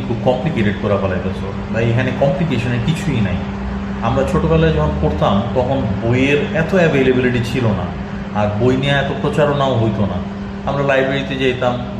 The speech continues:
বা টিভিতে একটা প্রোগ্রাম আগে ছিল যে বইমেলাতে কী কী বই রিলিজ পাইতেছে, ওগুলার একটা ছোট ছোট ক্লিপ দেখাইতো, মানে, ছোট ছোট নিউজ আকা-, নিউজ আকারে, একটা নিউজ বুলেটিন আকারে দেখাইতো। আর নিউজ পেপারে কিছু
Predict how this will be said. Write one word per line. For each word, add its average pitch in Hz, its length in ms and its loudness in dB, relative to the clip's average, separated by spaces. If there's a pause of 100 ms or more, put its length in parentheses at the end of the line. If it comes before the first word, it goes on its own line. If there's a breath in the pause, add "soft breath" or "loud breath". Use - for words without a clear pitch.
বা 110 420 4
টিভিতে 151 380 0
একটা 131 220 2 (100)
প্রোগ্রাম 131 340 2
আগে 123 220 0 (140)
ছিল 117 240 0
যে 113 80 0 (220)
বইমেলাতে 120 460 2
কী 113 180 -4
কী 117 60 -2
বই 113 320 2
রিলিজ 113 260 0
পাইতেছে, 117 380 0 (840)
ওগুলার 123 680 2
একটা 107 600 2
ছোট 123 100 -2
ছোট 110 540 -2
ক্লিপ 120 160 0 (100)
দেখাইতো, 117 340 2
মানে, 170 180 2
ছোট 127 140 -2
ছোট 123 180 0
নিউজ 117 320 0
আকা-, 127 300 -2
নিউজ 131 160 0
আকারে, 113 160 4
একটা 104 140 0
নিউজ 127 320 0
বুলেটিন 123 320 2
আকারে 117 260 0
দেখাইতো। 110 360 0 (600 loud breath)
আর 107 560 2
নিউজ 175 200 6
পেপারে 175 280 6
কিছু 147 300 -2